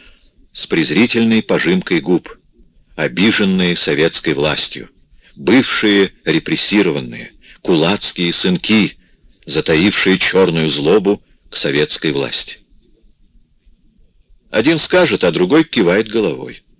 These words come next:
Как будто что-то понятно стало. Как будто народная власть имеет право обижать своих граждан.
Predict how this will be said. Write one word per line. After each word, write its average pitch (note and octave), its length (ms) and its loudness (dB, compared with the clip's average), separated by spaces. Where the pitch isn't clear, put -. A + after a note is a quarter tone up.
Как A#2+ 200 0
будто C#3 280 2
что-то - 360 0
понятно F2 500 -2
стало. - 440 -8
Как F#2 200 -2
будто B2 340 2
народная G#2 480 4
власть A2 380 2
имеет G#2+ 380 2
право A#2 380 2
обижать F2+ 500 2
своих F#2+ 400 2
граждан. F2+ 580 -2